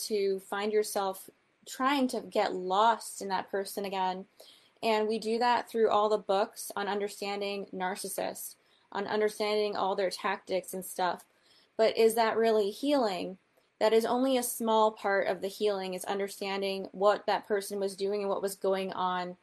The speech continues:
in that situation. Now you have to understand, why did it happen? And it has to do with what we feel safe and comfortable with, what we learn to do to ourselves. We learned gaslighting our own selves, and that's why we allow it to happen.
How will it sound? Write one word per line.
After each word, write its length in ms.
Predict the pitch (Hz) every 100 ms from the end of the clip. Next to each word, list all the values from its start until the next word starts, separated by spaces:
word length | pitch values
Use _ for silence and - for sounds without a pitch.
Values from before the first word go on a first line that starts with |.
| _ _ _
in 100 | 208
that 160 | 202 175
situation. 880 | - - 185 185 185 180 175 180 185 - - -
Now 160 | 208 220
you 120 | 226
have 100 | 240
to 80 | 226
understand, 380 | 220 214 185 175
why 380 | 175 185 190 185
did 100 | 185
it 140 | 175
happen? 680 | 185 170 - 170 185 185 - _ - - -
And 100 | 208
it 80 | 214
has 200 | 214 214
to 100 | 220
do 140 | 226
with 160 | 214 214
what 220 | 208 202
we 160 | 196 202
feel 280 | 208 196 190
safe 500 | - 196 190 220 -
and 160 | 190
comfortable 640 | 190 - 202 208 202 185 180
with, 280 | 175 - - _ _ -
what 220 | 202 220
we 140 | 220
learn 440 | 214 202 214 220 226
to 100 | 226
do 240 | 202 208
to 220 | 208 214
ourselves. 960 | 202 175 - 190 180 170 170 - - - _ _ -
We 120 | 220
learned 400 | 214 220 220 -
gaslighting 680 | 214 190 190 208 202 202 202
our 320 | 196 196 196
own 240 | 190 190 185
selves, 560 | - 202 190 175 -
and 80 | 214
that's 200 | 202 196
why 180 | 196 196
we 140 | 196
allow 300 | 190 185 175
it 160 | 175 -
to 140 | 175
happen. 640 | 175 185 185 180 175 202